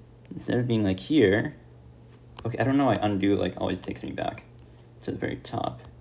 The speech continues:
I just wanna undo, okay. But,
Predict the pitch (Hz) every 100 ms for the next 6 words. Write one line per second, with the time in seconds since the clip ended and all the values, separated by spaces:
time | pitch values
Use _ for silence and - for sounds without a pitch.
0 | - - - - - - - - - -
1 | - - 127 143 - 165 - 131 131 147
2 | - - - - - - - - - -
3 | - - - - - - - - - -
4 | - - - - - -